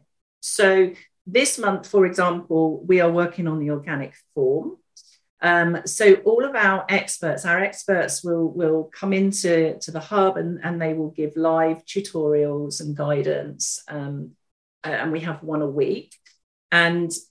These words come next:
for example, we have this week, we've got tonight, actually, we've got our beautiful expert, Caroline, who is, um, an expert, uh, a hormonal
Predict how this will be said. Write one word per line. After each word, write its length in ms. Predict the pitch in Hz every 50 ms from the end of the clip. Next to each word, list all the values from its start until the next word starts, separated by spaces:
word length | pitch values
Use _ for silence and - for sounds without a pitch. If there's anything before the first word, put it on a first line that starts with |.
| _ _ _ - -
for 180 | 214 196 190
example, 540 | 190 180 185 214 208 208 202 202 - 185 170
we 200 | 165 170 170 170
have 240 | 165 180 180 165 -
this 240 | - 160 156 - -
week, 320 | 170 165 151 151 - - _
we've 240 | - 170 160 156 -
got 240 | - 165 - - -
tonight, 480 | - - 180 196 220 233 190 139 - 147
actually, 540 | 156 143 - - - - 156 151 143 151 156
we've 160 | 156 165 -
got 180 | 175 160 - -
our 160 | - - -
beautiful 400 | 180 190 202 202 196 - 180 170
expert, 440 | 160 - - - - 151 143 - -
Caroline, 500 | - 196 196 185 175 165 151 151 147 151
who 140 | 160 185
is, 440 | 160 156 156 156 156 151 151 - - -
um, 240 | - 160 156 151 151 -
an 100 | - 165
expert, 500 | 147 - - - - 151 151 131 - - -
uh, 180 | 143 156 151
a 140 | - 143 143 -
hormonal 600 | 175 165 170 160 160 160 156 151 147 143 143